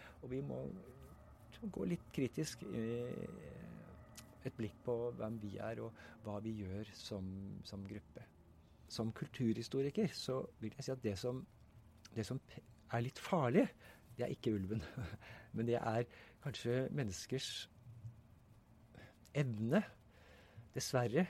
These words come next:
til å overføre disse negative, eh, oppfatningene av hva disse dyrene er, til, til mennesker som de ikke kjenner. Mennesker som kommer utenfra, eh,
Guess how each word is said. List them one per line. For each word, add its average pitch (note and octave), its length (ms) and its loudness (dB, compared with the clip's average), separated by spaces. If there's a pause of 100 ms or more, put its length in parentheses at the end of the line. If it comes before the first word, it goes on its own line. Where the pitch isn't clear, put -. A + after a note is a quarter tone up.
(200)
til C3 340 4 (200)
å C3 240 6 (1120)
overføre A2+ 720 4
disse B2+ 240 0
negative, G#2+ 920 0 (1040)
eh, G#2 400 0 (440)
oppfatningene G#2+ 760 -2
av G#2+ 120 0
hva G#2 120 4 (120)
disse G#2 240 -2
dyrene G#2+ 560 0
er, - 120 6 (320)
til, G#2+ 360 -2
til A2 160 -2
mennesker G#2+ 460 0
som A2+ 100 -2
de A#2+ 100 2
ikke G2 140 -4
kjenner. G2+ 320 0 (640)
Mennesker A2 360 0
som B2 160 -2
kommer G#2+ 280 2
utenfra, A#2+ 560 2 (840)
eh, G#2+ 260 -4